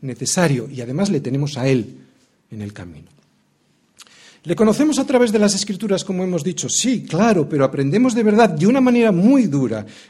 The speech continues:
pero también más eficiente a través de las pruebas que hemos ido pasando por el camino. Y esto produce en nosotros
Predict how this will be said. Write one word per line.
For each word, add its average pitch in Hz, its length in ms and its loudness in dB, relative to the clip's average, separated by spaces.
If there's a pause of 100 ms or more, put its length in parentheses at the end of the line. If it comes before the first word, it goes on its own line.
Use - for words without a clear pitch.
pero 120 160 -6
también 156 440 -4
más 220 280 2
eficiente 202 920 2 (260)
a 127 120 -12
través 220 840 2
de 139 100 -6
las 127 220 -4
pruebas 233 580 2 (300)
que 190 260 4
hemos 202 300 2
ido 104 160 -10
pasando 113 440 -14
por 113 140 -14
el 104 140 -12
camino. 104 460 -12 (180)
Y 143 160 0
esto 175 600 -2 (320)
produce 139 840 -2 (100)
en 156 200 -2
nosotros 196 840 -4